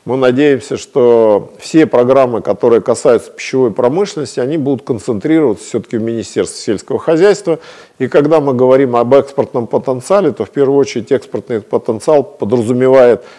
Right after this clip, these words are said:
ту переработанную продукцию, которую мы экспортируем. Сегодня вы знаете, что на экспорт в любом случае мы выдаём фитосанитарные сертификаты по всей готовой продукции и ветеринарной, а внутри страны у нас за качество хлеба,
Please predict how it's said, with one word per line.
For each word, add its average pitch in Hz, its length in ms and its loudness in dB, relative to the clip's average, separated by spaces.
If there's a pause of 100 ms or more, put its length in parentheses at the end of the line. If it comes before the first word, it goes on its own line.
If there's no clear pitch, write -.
(140)
ту 190 120 2
переработанную 139 720 4
продукцию, 135 540 2
которую 117 380 0
мы 110 180 -4
экспортируем. 87 720 -4
Сегодня 151 320 0
вы 147 100 2
знаете, 160 400 0
что 117 340 0
на 120 300 -2
экспорт - 440 0
в 110 80 -4
любом 151 320 4
случае 123 380 -2
мы 113 120 0
выдаём 117 320 4
фитосанитарные 110 840 0
сертификаты 117 640 -2
по - 160 0
всей 196 220 2
готовой 175 420 4
продукции 147 640 0
и - 20 2
ветеринарной, 135 840 0 (500)
а 117 180 4
внутри 127 360 0
страны 135 400 0
у 113 80 2
нас 101 200 0
за 113 140 2
качество 113 480 0
хлеба, 117 600 4